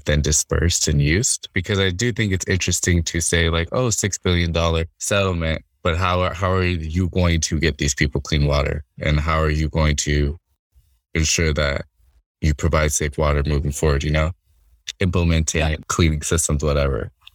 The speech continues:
Speaker 1: So very, very, very interesting. Another thing that I saw in the news, bitch, there's this company called Plan B Marine,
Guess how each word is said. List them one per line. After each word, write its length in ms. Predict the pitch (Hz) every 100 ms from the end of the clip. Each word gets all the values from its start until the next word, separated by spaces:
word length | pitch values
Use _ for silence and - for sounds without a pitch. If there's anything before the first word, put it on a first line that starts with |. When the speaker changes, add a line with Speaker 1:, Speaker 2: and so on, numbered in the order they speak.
| - - -
Speaker 1:
So 340 | - 78 71 - _ - _ - _ _ _ _ _ _ _
very, 240 | 98 95 92
very, 420 | 85 82 80 80 _ _ _ - _
very 260 | 85 82 80
interesting. 540 | 76 82 - - 92 _ _ _
Another 360 | 92 92 92 95
thing 320 | 92 95 92
that 140 | 90 87
I 120 | 85
saw 560 | 85 - 85 82 82 87 _
in 200 | - 85 82
the 60 |
news, 540 | 80 80 76 76 - - _ _ _ _
bitch, 460 | 90 76 - - - _ _ _ _ _ _ _ _ _ _ _ _
there's 240 | 95 104
this 160 | 117 131
company 360 | - 110 104 107
called 260 | 104 87
Plan 280 | - 87 95
B 120 | 120
Marine, 560 | 127 143 117 80 80